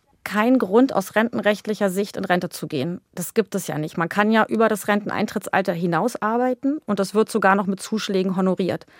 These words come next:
Also wer das möchte und wer das kann, der kann das ja jetzt schon. Da stehen häufig eher mal Arbeitsverträge dem im Weg. Aber jetzt sozusagen alle dafür in Haftung zu nehmen,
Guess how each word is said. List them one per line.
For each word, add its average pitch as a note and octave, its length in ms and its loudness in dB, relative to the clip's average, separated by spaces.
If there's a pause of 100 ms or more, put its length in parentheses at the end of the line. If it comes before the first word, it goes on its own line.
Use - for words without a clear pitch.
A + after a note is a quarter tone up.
(220)
Also F#3+ 240 2
wer F#3 100 6
das E3 160 -2
möchte G3 640 2
und F3 180 -4
wer F3 80 2
das F3+ 200 -4
kann, A3+ 400 0 (260)
der G3+ 80 -2
kann G#3+ 220 0
das G#3+ 160 -2
ja F#3+ 80 2
jetzt G3 420 -4
schon. D3+ 480 -6
Da F3+ 140 -2
stehen G3 320 2
häufig G3+ 340 4
eher F#3 220 6
mal F3 160 4
Arbeitsverträge F3 720 2
dem D#3+ 180 -2
im E3+ 160 -4
Weg. D#3+ 240 -6 (640)
Aber G3 160 6
jetzt G3+ 200 6
sozusagen A3 440 4 (120)
alle C4 280 6
dafür A#3 320 4
in G#3+ 100 0
Haftung B3+ 380 2
zu - 200 -2
nehmen, G3+ 440 2